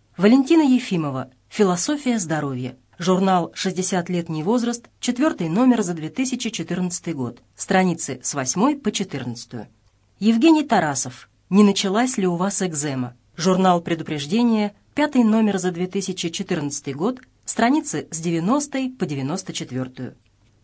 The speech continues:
Вместо лекарств. Ирина Чудаева, «Целебная сила почек». Журнал «Шестьдесят летний возраст», четвертый номер за две тысячи четырнадцатый год, страницы с пятьдесят четвертой по пятьдесят восьмую.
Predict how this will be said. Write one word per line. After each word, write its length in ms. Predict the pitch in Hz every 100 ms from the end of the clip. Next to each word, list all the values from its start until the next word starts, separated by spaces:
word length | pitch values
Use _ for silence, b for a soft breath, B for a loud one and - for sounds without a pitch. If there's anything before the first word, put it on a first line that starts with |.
| _
Вместо 460 | - 165 302 320 277
лекарств. 680 | 220 214 170 131 - - - _ _
Ирина 360 | 226 269 311 294
Чудаева, 680 | - 175 165 147 131 123 - _ _ _
«Целебная 580 | - 196 254 277 294 294
сила 380 | 285 - 208 196
почек». 540 | - 147 127 - - _ _
Журнал 460 | - 185 185 185 180
«Шестьдесят 540 | 175 175 170 190 175
летний 300 | 180 165 165
возраст», 460 | 160 247 240 226 - - _
четвертый 500 | - 254 311 302 247
номер 340 | 226 226 208
за 120 | 180 180
две 160 | 180
тысячи 400 | 190 202 180 -
четырнадцатый 640 | 170 208 185 156 143 - 135
год, 280 | 170 254 - _
страницы 500 | - 233 277 330 -
с 60 |
пятьдесят 400 | - 160 165 151
четвертой 580 | - 131 202 302 - 262
по 160 | 254 202
пятьдесят 420 | 165 131 147 180
восьмую. 460 | 160 - 127 117